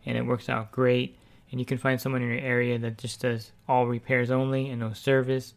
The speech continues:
and there's a lot of guys out there that do that. I think the best balance if you're gonna start doing repairs is to have a dedicated day for repairs, and so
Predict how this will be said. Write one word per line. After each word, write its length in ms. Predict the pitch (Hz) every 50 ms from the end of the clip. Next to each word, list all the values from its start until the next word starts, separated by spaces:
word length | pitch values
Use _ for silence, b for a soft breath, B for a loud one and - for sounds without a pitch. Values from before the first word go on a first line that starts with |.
| _ -
and 140 | 127 120 117
there's 120 | 113 113
a 60 | 117 123
lot 120 | 120 117
of 60 | 117
guys 240 | 113 117 113 110 113
out 180 | 120 117 113 -
there 120 | 123 117
that 200 | 113 110 107 104
do 160 | 120 135 139 127
that. 360 | 135 131 127 127 131 131 b b b b b - - -
I 120 | - 135 127
think 280 | - 147 147 135 135 - - -
the 80 | -
best 340 | 123 135 139 139 135 - 135
balance 440 | 131 131 131 131 131 131 131 123 -
if 100 | - -
you're 80 | 131 127
gonna 180 | 123 123 120
start 300 | 110 - - 135 127 120
doing 180 | - 131 131 127
repairs 600 | 123 123 117 - - 131 127 127 127 131 127 -
is 120 | 170 139 123
to 80 | 123
have 200 | 117 127 127 117
a 80 | 120 113
dedicated 560 | 120 135 135 135 127 - 139 131 123 120 113
day 180 | 120 123 123 117
for 140 | 110 120
repairs, 640 | 117 113 113 107 - - 127 120 113 113 110 110 -
and 120 | 123 113 110
so 360 | - - 120 117 113 113